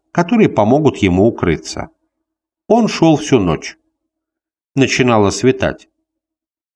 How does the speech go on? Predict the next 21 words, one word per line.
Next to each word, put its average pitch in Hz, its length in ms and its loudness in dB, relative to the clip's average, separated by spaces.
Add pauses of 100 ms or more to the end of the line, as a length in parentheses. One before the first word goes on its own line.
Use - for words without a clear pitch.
(340)
У 135 80 4
лесной 131 380 2
тропинки 175 680 0
он 196 180 0
присел 135 400 2
на 117 140 0
пень 117 320 0
пинии 165 720 0 (160)
отдохнуть 123 720 -2
и 143 220 2
съесть 190 400 -2
кусок - 400 0
чёрного 110 400 0
хлеба 107 380 0
с - 80 -8
сыром. 71 480 -4 (1500)
Когда 110 300 0
над 104 200 0
ним 104 300 0
загромыхали 110 720 2
камни, 113 520 -2